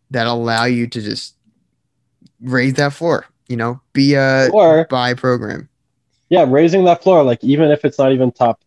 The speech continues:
Speaker 2: thirty, it's, like, it's better than Deleon Brown as the second best player in the class.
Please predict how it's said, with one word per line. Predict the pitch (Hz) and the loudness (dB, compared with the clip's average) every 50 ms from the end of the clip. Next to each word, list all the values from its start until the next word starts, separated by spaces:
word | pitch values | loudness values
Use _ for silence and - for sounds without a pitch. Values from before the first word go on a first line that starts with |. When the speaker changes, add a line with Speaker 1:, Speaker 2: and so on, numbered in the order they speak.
| _ - | _ -2
Speaker 2:
thirty, | 110 110 110 104 98 92 - - _ _ _ _ _ _ _ | 0 0 0 0 -2 -6 -10 -14 _ _ _ _ _ _ _
it's, | - 110 107 _ - | -6 -6 -4 _ -2
like, | 120 113 104 95 - _ _ _ _ _ _ _ _ _ _ _ _ _ _ _ _ _ _ _ _ _ - | 0 0 0 -2 -6 _ _ _ _ _ _ _ _ _ _ _ _ _ _ _ _ _ _ _ _ _ -2
it's | 123 123 - _ _ _ | -2 -2 -2 _ _ _
better | - - 131 127 127 127 120 | -2 0 0 2 2 2 2
than | - 123 117 110 101 | 2 0 0 0 -2
Deleon | - 117 113 113 117 117 113 110 107 101 | 0 0 0 2 2 2 2 0 -2 -2
Brown | - 113 107 104 101 101 | 0 0 0 0 0 -2
as | 98 95 | -4 -6
the | 95 | -8
second | - - 101 98 - 104 98 | -8 -8 -8 -6 -6 -6 -6
best | 95 95 - _ | -6 -6 -8 _
player | - 104 95 | -8 -6 -6
in | 90 | -6
the | - - | -10 -14
class. | - - - - - - | -12 -10 -10 -10 -10 -12